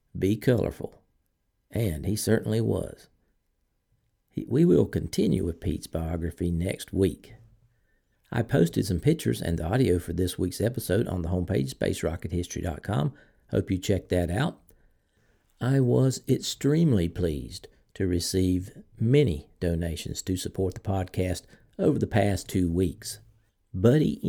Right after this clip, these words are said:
M donated at the Orion level and earned his rocket and moon emoji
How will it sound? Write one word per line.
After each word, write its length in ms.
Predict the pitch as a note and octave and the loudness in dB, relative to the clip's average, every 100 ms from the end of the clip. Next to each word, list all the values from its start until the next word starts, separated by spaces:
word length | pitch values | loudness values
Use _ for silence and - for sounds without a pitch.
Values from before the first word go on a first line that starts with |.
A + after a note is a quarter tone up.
| D#3 | 2
M 240 | F#2+ D2+ | 2 0
donated 480 | D2+ F#2+ G2 G2 F2+ | 2 2 4 2 0
at 240 | G#2 G2+ - | 0 -2 -2
the 200 | E2 - | -4 -2
Orion 500 | E2 G#2+ B2+ G#2+ F2 | 0 2 2 2 2
level 340 | F2 F#2 A#2+ | 0 -2 -4
and 180 | F2+ E2+ | -4 -2
earned 280 | G2+ G#2+ G2+ | 0 0 0
his 200 | F2 F2 | -2 -2
rocket 400 | F#2 B2 - - | -2 -2 -2 -2
and 220 | F2 F2 | -2 0
moon 240 | A2+ B2 | 0 0
emoji 720 | - G2 F2+ C3 C#3 - A2+ | 0 -2 0 2 2 0 -6